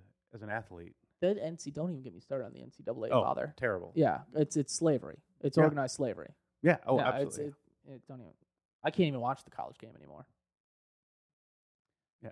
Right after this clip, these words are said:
Speaker 1: Uh, and that's actually, that's actually the only football I used to watch.
Speaker 2: Oh, really?
Speaker 1: Mm-hmm.
Speaker 2: Yeah. So where, where'd you come up?
Speaker 1: Hmm?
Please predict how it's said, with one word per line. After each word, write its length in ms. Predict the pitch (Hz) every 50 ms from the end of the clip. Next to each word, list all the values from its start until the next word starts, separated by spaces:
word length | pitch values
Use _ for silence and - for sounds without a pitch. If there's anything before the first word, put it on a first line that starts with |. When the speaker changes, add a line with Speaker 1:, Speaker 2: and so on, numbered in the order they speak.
| _ _ -
Speaker 1:
Uh, 240 | 123 117 113 117 -
and 260 | 131 139 151 139 147 - -
that's 160 | 143 156 -
actually, 460 | 156 147 - - 135 123 110 107 101 -
that's 180 | 127 127 - -
actually 260 | 120 - - 123 113
the 60 | 113 113
only 160 | 113 113 -
football 280 | - 127 - 117 104 95
I 40 |
used 180 | 95 90 85 -
to 80 | 101 92
watch. 320 | 82 69 _ _ _ _ -
Speaker 2:
Oh, 100 | 143 147
really? 280 | 123 131 143 120 - -
Speaker 1:
Mm-hmm. 280 | - 131 120 120 139 143 - _ -
Speaker 2:
Yeah. 200 | 135 117 101 117 - _ _ _ _ _ -
So 400 | 151 139 135 147 135 127 120 - _
where, 220 | 156 147 147 147
where'd 200 | 113 151 156 165
you 60 | 165 -
come 160 | - 196 190
up? 180 | 196 202 - - _ _ _ _ _ _ _ _ -
Speaker 1:
Hmm? 80 | 131